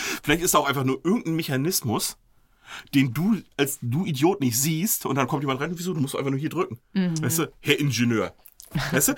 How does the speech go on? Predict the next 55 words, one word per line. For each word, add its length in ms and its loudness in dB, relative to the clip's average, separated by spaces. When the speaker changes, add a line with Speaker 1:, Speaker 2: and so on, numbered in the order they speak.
Speaker 1:
Ich 120 -4
dachte, 180 2
oh 120 4
nee, 340 2
das 160 -2
kannst 180 -2
du 60 0
jetzt 80 -4
nicht 80 0
machen. 180 2
Und 180 0
um 140 0
dreiundzwanzig 560 0
Uhr 80 2
dachte 220 -2
ich, 100 -12
fuck, 300 -4
jetzt 160 -2
ist 80 -4
grad 160 -4
keiner 340 0
da, 140 -2
jetzt 160 -2
versuch's 260 -2
doch 80 0
mal. 200 -2
Hab 120 -4
da 80 2
noch 80 0
mal 120 2
zehn 200 4
Minuten 280 0
Zeit 380 2
und 320 -2
Schweiß 500 0
investiert 720 2
und 160 -2
das 80 -8
Fenster 280 -2
ging 160 -4
auf. 200 -6
Es 100 -6
war 160 -2
Speaker 2:
Ah. 220 -4
Speaker 1:
selig. 500 -4
Leider 520 0
war 120 0
der 100 2
schöne 460 0
Gewittersturm 600 -2
zu 120 -6
dem 140 -4
Zeitpunkt 360 -4
schon 120 -4
vorbei. 340 -2